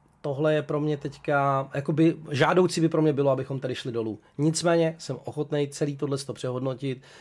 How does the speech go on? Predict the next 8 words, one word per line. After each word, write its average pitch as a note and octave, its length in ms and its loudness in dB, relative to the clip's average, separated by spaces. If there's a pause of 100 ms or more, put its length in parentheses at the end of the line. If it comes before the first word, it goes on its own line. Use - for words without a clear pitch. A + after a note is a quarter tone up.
(160)
když C3+ 340 0
uvidím C3+ 300 -2
reakci A#2+ 640 -2 (1700)
ideálně B2 420 2
tuto A2 500 -6
v - 80 -20
tomto A2+ 240 -8
boxu. - 380 -10